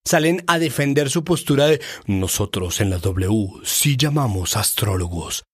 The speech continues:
astros de la astrología", ¿no? Hacen esto. Y luego aparece esto en semana.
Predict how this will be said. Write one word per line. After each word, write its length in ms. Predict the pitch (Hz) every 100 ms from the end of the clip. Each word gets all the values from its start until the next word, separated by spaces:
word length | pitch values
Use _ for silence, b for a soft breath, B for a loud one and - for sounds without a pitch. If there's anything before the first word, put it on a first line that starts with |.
| _ -
astros 480 | 127 - 98 92
de 120 | 95 95
la 80 |
astrología", 680 | 95 - 104 98 92 117 - -
¿no? 180 | 135 - -
Hacen 260 | 151 139 147
esto. 260 | 101 - -
Y 140 | 269
luego 320 | 359 330 262
aparece 400 | 254 196 170 165 -
esto 280 | 143 -
en 80 | 123
semana. 320 | - 92 -